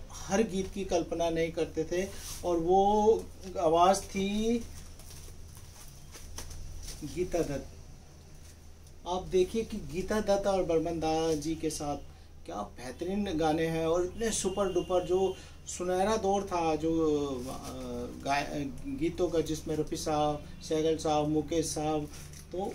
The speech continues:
उनमें ये देखिए तलत महमूद साहब, ये देखिए गीता दत्त, सुरैया जी, नूर जहाँ जी और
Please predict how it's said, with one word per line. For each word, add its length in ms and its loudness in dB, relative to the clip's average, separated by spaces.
उनमें 420 2
ये 60 0
देखिए 520 -2
तलत 280 2
महमूद 260 -2
साहब, 440 2
ये 100 -2
देखिए 280 -2
गीता 280 0
दत्त, 280 2
सुरैया 500 -2
जी, 260 -4
नूर 380 4
जहाँ 240 2
जी 220 -4
और 380 2